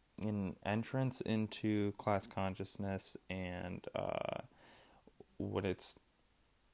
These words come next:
really going to n-, need to be for the time being, simply because of, uh, our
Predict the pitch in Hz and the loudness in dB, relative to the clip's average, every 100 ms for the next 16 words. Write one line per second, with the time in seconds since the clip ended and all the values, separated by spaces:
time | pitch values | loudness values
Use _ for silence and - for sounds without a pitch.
0 | _ - 113 117 117 120 120 117 117 113 | _ -6 -2 0 2 4 4 4 4 2
1 | 110 110 107 104 101 - 107 104 101 101 | 2 2 2 0 -2 0 2 4 4 2
2 | 95 92 - _ _ _ _ _ - 104 | 0 -2 -6 _ _ _ _ _ -4 0
3 | 104 101 98 - _ - 110 110 107 104 | 2 0 -2 -8 _ -4 2 4 4 2
4 | 101 101 101 104 110 - - - - - | 2 4 6 4 0 -10 -20 -20 -20 -4
5 | 110 101 - 104 101 95 95 98 101 101 | 0 0 0 0 0 0 -2 -2 -2 -6
6 | - - 98 95 92 95 - 92 92 92 | -8 -6 -2 0 0 -2 -4 -4 -4 -4
7 | 92 - 90 85 85 82 - 87 85 85 | -8 -8 -6 -4 -4 -4 -6 -6 -4 -6